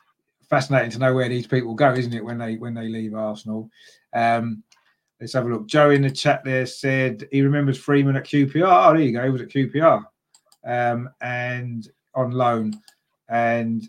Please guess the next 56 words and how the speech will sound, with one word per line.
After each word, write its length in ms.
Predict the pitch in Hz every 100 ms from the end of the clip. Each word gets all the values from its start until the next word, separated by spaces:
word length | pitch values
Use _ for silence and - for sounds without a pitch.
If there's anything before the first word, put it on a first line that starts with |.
| -
he's 140 | 127
at 100 | 123
Forest, 380 | - 139 110 -
apparently 320 | - 123 117
on 140 | 120 127
loan 200 | 123 117
at 80 |
the 60 | 117
moment. 380 | 123 117 104 - -
Oh, 100 | 117
there 120 | 110
you 120 | 107
go. 240 | 123 110 98 _ _ _ _ _
So 340 | - 107 104 107 _ _ _ _ _ -
Joe's 220 | 120 110
cleared 260 | - 117 120
that 120 | 139
one 160 | 127 120
up 160 | 107
for 200 | - 110
us, 100 | 104
which 160 | 110 104
is 80 | 104
good. 220 | 107 98
Saves 220 | 113 110
me 80 | 113
having 160 | 107 107
to 80 | 107
check 240 | 117 107
later 300 | 107 104 107
on, 180 | 123 131
which 200 | 117 -
is 80 | 110
nice. 300 | 120 151 151 _ - _ _
Um, 440 | 127 131 131 127 113 _ _
but 100 | 135
yeah, 100 | 156
he's 120 | 135
another 200 | 143 151
one 140 | 135 123
who 80 | 120
didn't 200 | 131 117
quite 340 | 131 127 - - _ _ 135
make 380 | 131 131 120
it 160 | 123 - _ -
as 140 | 113
we 100 | 127
expected 480 | 107 - 135 - 120
he 80 | 127
might 240 | 135 127
have 120 | 120
done. 300 | 131 131 123 - _
Young 300 | 123 131 131
player 240 | 127 127
coming 320 | 123 131 127 117
through. 360 | 131 127 117